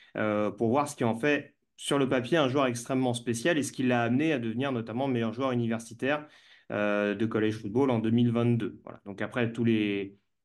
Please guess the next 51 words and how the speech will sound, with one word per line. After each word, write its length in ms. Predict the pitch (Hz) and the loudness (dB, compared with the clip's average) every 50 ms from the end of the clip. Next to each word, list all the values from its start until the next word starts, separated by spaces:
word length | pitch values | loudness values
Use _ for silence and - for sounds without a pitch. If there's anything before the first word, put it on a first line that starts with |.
| _ _ _ _ _ - | _ _ _ _ _ -6
le 80 | 110 | -4
gabarit 460 | 117 120 120 117 117 113 113 113 110 | 0 0 2 2 2 2 2 2 2
est 40 | 110 | 2
là, 520 | 110 107 107 110 117 117 120 120 123 117 107 | 2 2 2 2 2 2 2 2 2 0 0
euh, 140 | 104 101 | 0 0
le 140 | 101 101 110 | 0 0 0
bras 360 | 113 110 110 113 110 107 104 | 0 0 -2 -4 -4 -4 -4
est 40 | 104 | -4
là 160 | 104 104 101 | -4 -4 -4
également, 680 | 104 104 107 107 107 104 101 101 104 113 120 123 123 110 | -2 -2 -2 -2 -2 -2 -2 -2 0 2 2 2 2 2
la 140 | 104 104 | 0 0
mobilité, 560 | 107 110 110 110 110 110 110 117 - 127 123 120 | -2 -2 -4 -4 -4 -4 -4 -2 0 2 2 2
j'en 180 | 113 113 104 | 2 0 -2
parlais. 360 | 104 120 113 107 110 120 127 | 0 0 0 0 0 0 0
Donc 140 | 123 113 101 | 0 -2 -2
voilà, 200 | 107 104 - - - | -4 -6 -8 -8 -6
il 80 | 117 113 | -6 -4
y 20 | |
a 80 | 113 113 | -2 0
énormément 480 | 139 143 147 147 143 143 147 147 143 | 2 4 4 4 4 4 2 2 2
de 100 | 120 120 | 2 0
cases 460 | 117 117 - 151 143 139 127 107 95 - - _ _ | -2 0 0 0 0 0 0 -2 -6 -10 -18 _ _
qui 100 | - 113 | -10 -6
globalement 520 | 107 113 123 127 123 127 127 131 131 127 | -2 0 2 2 4 2 2 2 0 0
sont 340 | 123 123 - 110 104 98 95 | -2 -4 -8 -8 -8 -8 -6
cochées 520 | - - 127 120 117 - 139 151 175 202 | -2 2 2 2 2 2 2 0 0 0
en 120 | 165 117 113 | -2 -2 -2
termes 180 | 117 120 117 | -2 0 0
de 80 | 113 113 | 0 0
qualité 580 | 113 - 117 113 110 110 - 127 120 120 - - - _ _ | 0 -2 -2 -2 -2 -2 0 0 0 -2 -4 -14 -20 _ _
intrinsèque 720 | - 123 120 120 - 110 107 - 131 131 151 147 - - _ _ _ _ _ _ - | -4 -2 -2 0 -2 -2 -2 0 -2 -2 -2 -2 -6 -14 _ _ _ _ _ _ -6
et 100 | 113 113 | -6 -6
qui, 420 | - - 120 135 165 - - - - - | -4 -2 0 0 0 -2 -4 -10 -14 -10
encore 240 | 123 117 120 120 113 | -10 -6 -4 -2 -2
une 100 | 110 107 | -2 -2
fois, 240 | 113 - 131 143 147 | -2 -2 -2 -2 -2
font 240 | 147 - - 127 127 | -2 -4 -4 -2 0
de 140 | 120 113 | 2 0
lui 240 | 110 101 113 135 143 | 2 2 2 2 2
un 80 | 123 107 | 2 0
profil 320 | - 113 - - 131 135 | -2 -6 -6 -6 -6 -6
qui 100 | - 123 | -6 -8
se 100 | 117 - | -6 -4
démarque 540 | 113 107 110 113 120 127 135 139 - - - _ - | -2 -2 0 0 0 0 -2 -4 -8 -16 -20 _ -10
nettement 540 | 104 104 117 139 147 147 147 147 147 147 151 | -4 -2 0 0 0 0 0 0 2 4 4
malgré 300 | 151 139 123 113 113 110 | 4 2 2 2 0 -2
tout 140 | 113 131 135 | -2 -4 -6
par 140 | 135 123 107 | -4 -2 -4
rapport 280 | 104 104 - 127 113 | -4 -4 -4 -4 -2
à 60 | 104 95 | -2 -4
d'autres 280 | 98 110 117 117 - | -6 -8 -8 -10 -14